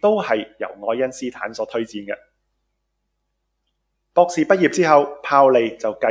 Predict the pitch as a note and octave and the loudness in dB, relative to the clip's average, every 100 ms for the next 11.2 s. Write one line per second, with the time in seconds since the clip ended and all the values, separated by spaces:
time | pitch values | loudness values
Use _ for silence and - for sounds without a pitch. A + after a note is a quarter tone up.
0 | A#2 A2+ G#2+ B2 C3 B2+ B2 A#2 B2 G#2+ | -2 -4 -2 -2 0 -2 0 -4 -2 -2
1 | G#2+ A2+ D3+ D#3 A#2 - A#2 A2+ G#2 A#2 | -4 -4 0 0 0 -2 -4 -6 -6 0
2 | B2+ B2+ - _ _ _ - F3 F#3+ D3+ | 0 0 -10 _ _ _ -8 -6 0 2
3 | D3 D#3+ E3 E3 - E3+ E3 D3+ D3 D#3 | 2 0 0 -2 -2 -4 -2 -4 -2 -2
4 | D#3 E3+ D#3+ A#2+ A#2 G#2+ A#2+ B2 A#2 A#2+ | -2 -2 0 0 -2 -4 -2 -2 0 0
5 | A#2 A#2 - _ - G#2+ D#3 D#3+ C3+ C3 | 0 -2 -12 _ -16 -8 -6 2 2 2
6 | - E3 D3 A#2+ G2 G2 D#3+ F3+ - G#2 | -2 0 0 0 -4 -4 -6 -6 -10 -10
7 | F#2+ B2 - A2 G2 _ - B2 A2 - | -8 -8 -10 -14 -14 _ -14 -10 -10 -6
8 | G#2 G#2 G2 G2+ F#2+ A#2 B2 A2 - _ | -6 -6 -8 -10 -12 -8 -4 -4 -6 _
9 | _ _ _ _ _ _ _ - D3 A#2 | _ _ _ _ _ _ _ -4 -2 0
10 | A#2+ A#2+ - D3+ C#3 B2 - A2+ - D#3+ | -2 -4 0 2 2 0 -2 -4 -2 -4
11 | E3+ | -2